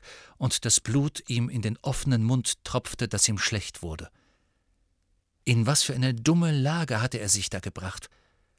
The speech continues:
Und jetzt verhallten die letzten spärlichen Schritte. Alle schlurften draußen den finsteren Bahnsteig entlang.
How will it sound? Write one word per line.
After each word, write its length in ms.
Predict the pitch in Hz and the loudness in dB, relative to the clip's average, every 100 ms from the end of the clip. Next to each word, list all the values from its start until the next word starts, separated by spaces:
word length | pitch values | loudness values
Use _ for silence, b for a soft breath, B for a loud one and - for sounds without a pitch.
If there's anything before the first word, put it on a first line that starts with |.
| _ _ _ _ _ | _ _ _ _ _
Und 160 | - 98 | -2 2
jetzt 360 | 113 156 - - | 2 4 2 2
verhallten 520 | 120 113 151 - 127 | 2 4 2 2 0
die 120 | 101 | 2
letzten 420 | 101 120 - 127 | 2 2 2 0
spärlichen 640 | - - 110 107 107 - 110 | -4 -2 0 0 -2 -6 -8
Schritte. 420 | - 85 - - _ _ _ _ _ _ _ _ _ _ _ | -6 -10 -12 -20 _ _ _ _ _ _ _ _ _ _ _
Alle 260 | 107 104 | 0 2
schlurften 800 | 98 - 104 107 120 - - 98 | 0 -2 0 0 -2 -8 -4 -4
draußen 480 | 90 98 113 - 107 | 0 -2 2 2 0
den 180 | 92 82 | -4 -6
finsteren 580 | - 123 - 95 95 92 | -4 -2 -2 -2 -4 0
Bahnsteig 500 | 104 101 - 82 87 | 0 0 -2 -4 -6
entlang. 480 | 85 - 85 80 | -10 -6 -4 -6